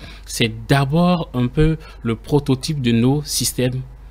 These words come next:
avant d'être maintenant les pratiques de lutte contre la corruption. Moi, je pense que il faut avoir un type de société qui ne laisse pas de la place à la corruption,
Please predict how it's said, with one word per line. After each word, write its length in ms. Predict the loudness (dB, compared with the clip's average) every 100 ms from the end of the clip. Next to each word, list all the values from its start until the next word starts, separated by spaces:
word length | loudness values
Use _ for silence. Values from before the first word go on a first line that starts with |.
| -20 -20 -20 -20 -6
avant 380 | 0 0 4 4
d'être 280 | 6 4 4
maintenant 600 | 4 4 2 2 4 4
les 140 | 2
pratiques 500 | 0 0 0 0 -2
de 80 | 0
lutte 160 | 0 -2
contre 160 | -4
la 80 | -6
corruption. 380 | -6 -6 -4 -2
Moi, 160 | 0 2
je 100 | 0
pense 320 | 2 0 2
que 240 | 4 2 2 -14 -18 -18 -14 0
il 140 | 2
faut 180 | 4 4
avoir 300 | 6 4 4
un 120 | 4 4
type 260 | 4 2
de 80 | 2
société 540 | 2 0 -2 0 0
qui 100 | 4
ne 80 | 4
laisse 160 | 6 4
pas 140 | 2
de 60 | 2
la 100 | 0
place 260 | 0 0
à 80 | 0
la 80 | -2
corruption, 580 | -2 -2 0 0 0